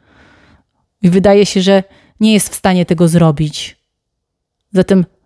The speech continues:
następną rzeczą właśnie, którą robiłam z Adela-, z Adelą, to znowu było takie odczekiwanie pomiędzy, aby zbudować choć trochę tej tolerancji na frustrację. Nie to, że się tam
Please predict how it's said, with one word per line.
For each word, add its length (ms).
następną 400
rzeczą 240
właśnie, 220
którą 220
robiłam 260
z 60
Adela-, 440
z 80
Adelą, 320
to 120
znowu 280
było 160
takie 240
odczekiwanie 600
pomiędzy, 640
aby 200
zbudować 560
choć 300
trochę 300
tej 160
tolerancji 600
na 140
frustrację. 960
Nie 100
to, 100
że 140
się 100
tam 220